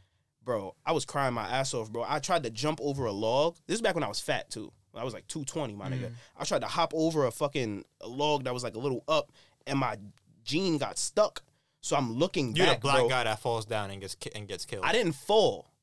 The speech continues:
Speaker 1: I, I pulled my leg through that bitch and, like, cut my leg a little bit. And, bro, scary as fuck, bro, running from a goddamn dog.
Speaker 3: Shit was invisible.
Speaker 2: Yo, I have, that is a very s-, yo, dogs,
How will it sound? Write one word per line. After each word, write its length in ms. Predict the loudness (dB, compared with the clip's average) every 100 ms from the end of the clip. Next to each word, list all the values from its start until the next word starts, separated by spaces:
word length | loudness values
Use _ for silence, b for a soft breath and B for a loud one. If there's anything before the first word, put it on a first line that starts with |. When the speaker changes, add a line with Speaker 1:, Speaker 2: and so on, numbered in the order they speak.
| _ _ _
Speaker 1:
I, 200 | 0 2 0 -6 0
I 160 | 2 2 -2 -8
pulled 360 | -2 0 2 2
my 80 | 4
leg 280 | 4 2 2
through 160 | 0 2
that 200 | 0 0
bitch 240 | -2 -2 -6
and, 100 | -6
like, 220 | -8 -6
cut 220 | -4 -2
my 160 | -2 -2
leg 260 | 0 0 0
a 40 |
little 200 | -4 -4
bit. 220 | -4 -6 _ _ _ _
And, 260 | -4 -4 -8 _ _
bro, 380 | -6 -4 -4 -8 _ _ _ _ _ _ _ -10
scary 480 | -4 0 0 0
as 120 | -2 -4
fuck, 260 | -6 -8
bro, 220 | -8 -8
running 240 | -4 -4 -4
from 160 | -6
a 60 | -8
goddamn 520 | -4 -4 -4 -6 -8
dog. 320 | -6 -6 -8 -14 -20 _ _
Speaker 3:
Shit 160 | -16 -16
was 100 | -14
invisible. 460 | -14 -12 -12 -14 -14
Speaker 2:
Yo, 200 | -12 -12 -12
I 60 | -10
have, 460 | -8 -8 -10 -14 -20 _ _ _ _ _ _ _ -12
that 140 | -8
is 160 | -8 -10
a 60 |
very 260 | -14 -14 -14
s-, 160 | -16 -12
yo, 200 | -10 -6
dogs, 440 | -2 -2 -2